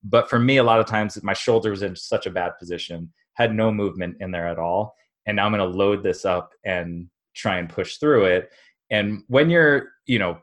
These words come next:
twenty or, you know, younger, you can get away with a lot of stuff. And that's the dangerous thing, because you'll do stuff like that for years and you may not have any issues because that tissue,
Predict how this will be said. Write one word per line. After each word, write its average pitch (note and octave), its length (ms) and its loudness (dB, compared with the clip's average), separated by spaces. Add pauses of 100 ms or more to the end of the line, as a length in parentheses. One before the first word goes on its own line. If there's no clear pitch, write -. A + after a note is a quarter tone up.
twenty G#2 420 -2 (200)
or, F#2+ 300 0
you F#2+ 60 -6
know, E2 160 -8
younger, G2 540 2 (460)
you B2 140 0
can B2 180 0
get A#2 180 4
away G#2+ 240 4
with G2 180 0
a F#2 60 0
lot F2+ 280 0
of E2 100 -10
stuff. E2 460 -10
And G2 100 -12
that's F#2+ 260 -4
the A2 80 -2
dangerous F#2 440 -6
thing, E2+ 300 -10
because F#2+ 440 0
you'll B2 100 2
do A2+ 160 -2
stuff - 280 -2
like F#2+ 160 -2
that G2 160 -4
for G2+ 60 -4
years B2 280 0
and G2+ 140 -2
you A2 60 -2
may A2 160 0
not F#2 200 -4
have F#2 160 -6
any F2 240 -8
issues F2+ 380 -12
because F2 300 -16
that E2+ 160 -10
tissue, F2 340 -12